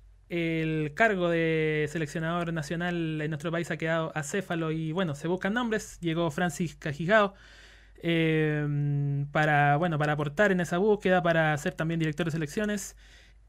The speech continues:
Y, eh, bueno, ar-, repasando un poco los nombres que han sonado, eh, no sé,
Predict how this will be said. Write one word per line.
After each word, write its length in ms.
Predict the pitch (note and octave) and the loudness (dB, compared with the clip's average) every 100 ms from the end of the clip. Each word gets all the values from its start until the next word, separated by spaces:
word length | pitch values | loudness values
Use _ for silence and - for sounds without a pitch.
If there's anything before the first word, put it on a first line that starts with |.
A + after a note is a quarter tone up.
| - | -2
Y, 260 | B3 C4+ - - - | 2 2 -2 -10 -2
eh, 460 | E3+ E3+ D#3+ D#3 | 2 4 4 2
bueno, 300 | D#3 D3 B2+ - | 2 0 -2 -4
ar-, 300 | - E3+ F3 - | 2 2 2 -6
repasando 580 | F3+ F3 F3+ A3+ C#4+ | -2 2 4 4 2
un 120 | C4 - | 2 0
poco 240 | D4 C4 | 0 2
los 160 | G#3+ G3+ | 4 4
nombres 260 | A#3+ A3+ | 2 0
que 60 | A3 | 0
han 80 | G#3 | 0
sonado, 480 | A3+ E4 C#4+ F#3 E3+ | 2 4 4 2 0
eh, 260 | E3 E3 E3 | 0 0 0
no 80 | |
sé, 280 | D3+ G3+ D3+ | 0 0 0